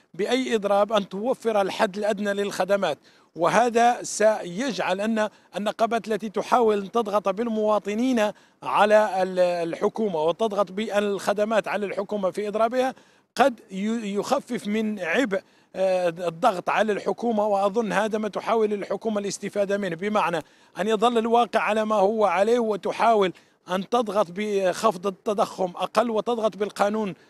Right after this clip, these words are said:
قانون الإضراب، وبالتالي يصبح الإضراب غير مؤثر بشكل أكبر. لكن، آه، وإن كان كذلك النقابات والموظفين العمال سيبحثون عن صيغة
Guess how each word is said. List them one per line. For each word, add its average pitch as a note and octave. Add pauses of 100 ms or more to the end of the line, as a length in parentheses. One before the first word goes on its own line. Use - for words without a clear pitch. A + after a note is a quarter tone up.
(140)
قانون G#3
الإضراب، G3
وبالتالي G#3+
يصبح F#3+
الإضراب G3+ (600)
غير G#3+
مؤثر G#3
بشكل G3
أكبر. F#3
لكن، A3 (400)
آه، G3+
وإن A3+
كان A3
كذلك A3
النقابات G3+
والموظفين G3+
العمال G3+
سيبحثون B3
عن A#3+
صيغة A#3